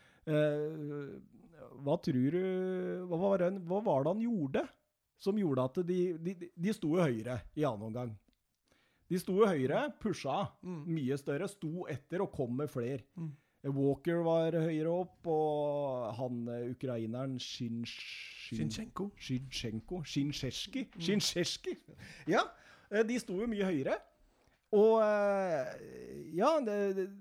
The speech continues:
Speaker 1: og det ga jo uttelling, og jeg tenker, eh, vet du hva?
Speaker 2: Det var litt, det var jo litt sånn at de måtte, de måtte jo vinne kampen. Så, og det hadde jo vært rart om ikke, om ikke City,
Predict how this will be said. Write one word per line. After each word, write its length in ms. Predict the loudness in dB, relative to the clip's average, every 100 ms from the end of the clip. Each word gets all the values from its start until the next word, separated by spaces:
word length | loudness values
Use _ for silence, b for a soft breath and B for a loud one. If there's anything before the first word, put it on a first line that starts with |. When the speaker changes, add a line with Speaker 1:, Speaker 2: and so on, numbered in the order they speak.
| -20 _
Speaker 1:
og 280 | -4 -4 -2
det 180 | 0 4
ga 140 | 4 6
jo 180 | 6 4
uttelling, 440 | 4 2 2 0
og 420 | 0 2 2 0
jeg 260 | -2 -4 -4
tenker, 460 | -4 -4 -6 -6
eh, 840 | -4 -4 -4 -8 -10 -10 -12 -14 -10
vet 140 | -6 -4
du 60 |
hva? 120 | -6 -8 _ _ _ -16
Speaker 2:
Det 140 | -14
var 160 | -12 -8
litt, 360 | -8 -8 -12
det 100 | -8
var 160 | -4 -2
jo 80 | 0
litt 160 | 0
sånn 160 | -2 -2
at 100 | 0
de 80 | 0
måtte, 220 | -2 -4 -2
de 100 | 0
måtte 280 | 0 0 0
jo 40 |
vinne 140 | 0 -2
kampen. 320 | -4 -2 -2 -4 -18
Så, 160 | -4 0
og 340 | 2 2 -2
det 120 | -4
hadde 100 | -2
jo 60 | -2
vært 160 | -2 -2
rart 220 | -4 -4
om 80 | -6
ikke, 300 | -8 -6 -2 0 0 0 0 0 -2
om 100 | -4
ikke 180 | -4 -4
City, 420 | -6 -10 -4 -2